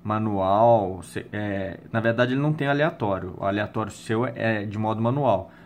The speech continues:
Mas ele tem o sequencial aqui no controle e o, o, o manual. Ah, então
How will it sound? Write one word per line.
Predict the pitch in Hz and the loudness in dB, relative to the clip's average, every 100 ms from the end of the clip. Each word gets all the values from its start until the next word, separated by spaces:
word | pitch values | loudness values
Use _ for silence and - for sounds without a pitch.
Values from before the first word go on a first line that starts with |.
| - | -10
Mas | 104 107 | -4 -2
ele | 104 | -2
tem | 120 | -2
o | 113 | -2
sequencial | - 117 120 110 - 110 101 104 | 0 -2 -2 -4 -4 0 2 2
aqui | 98 - 139 | -2 -4 -6
no | 170 | -4
controle | 156 104 - 117 160 202 - - - - - _ | -4 -6 -4 -4 -2 -4 -10 -20 -20 -20 -20 _
e | 117 139 196 - - | 0 2 0 -4 -10
o, | 135 143 143 143 135 135 135 131 131 127 127 | -2 2 2 2 2 2 2 2 2 0 0
o, | 127 | 0
o | |
manual. | 131 139 156 131 101 101 101 - - - - - - | 2 2 4 4 4 2 -8 -18 -20 -20 -20 -20 -8
Ah, | 101 101 95 95 92 98 | -4 -4 -4 -4 -6 -6
então | 107 107 110 110 113 107 98 90 | -6 -4 -4 -2 -2 -4 -6 -8